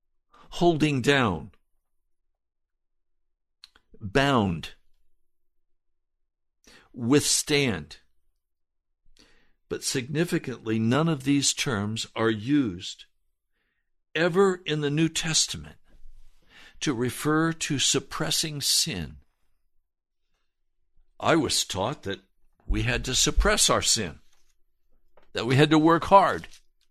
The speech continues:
No, the blood of Jesus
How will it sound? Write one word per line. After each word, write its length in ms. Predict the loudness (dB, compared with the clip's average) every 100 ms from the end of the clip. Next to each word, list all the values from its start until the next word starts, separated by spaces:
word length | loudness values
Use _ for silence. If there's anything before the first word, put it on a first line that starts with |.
| _ _ _ _ _ _ _ _ _ _ _ _ _ _ _ _ -10
No, 460 | -2 0 2 0 -2 -12 _ _ _ _ _ _ -8
the 100 | -8
blood 300 | -4 -2 -2
of 120 | -4
Jesus 680 | -4 -4 -2 -2 -2 -4